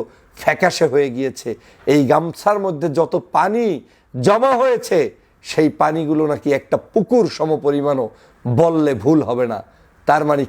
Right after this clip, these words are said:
কি দাঁড়াচ্ছে, যে কি বিভৎস চিত্র তারা দেখেছে, সেটা আর ভাষায় প্রকাশ করা যাবে না।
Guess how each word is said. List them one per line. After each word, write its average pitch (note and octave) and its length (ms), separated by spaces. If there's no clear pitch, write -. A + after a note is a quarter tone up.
কি A3 180
দাঁড়াচ্ছে, F3 520
যে C#3 80
কি B3 120
বিভৎস A#3 480
চিত্র - 280
তারা E3+ 260
দেখেছে, C#3+ 360
সেটা C3+ 260
আর A#2 80
ভাষায় C#3 420
প্রকাশ B2 240
করা A2 220
যাবে F2+ 240
না। - 60